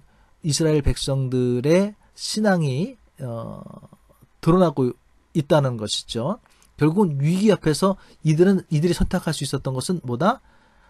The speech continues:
기도다, 하나님이다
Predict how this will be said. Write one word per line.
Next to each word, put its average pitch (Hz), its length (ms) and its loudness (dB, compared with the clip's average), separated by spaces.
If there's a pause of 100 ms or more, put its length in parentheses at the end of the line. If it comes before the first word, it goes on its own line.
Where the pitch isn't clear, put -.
(260)
기도다, 110 640 0 (540)
하나님이다 131 920 0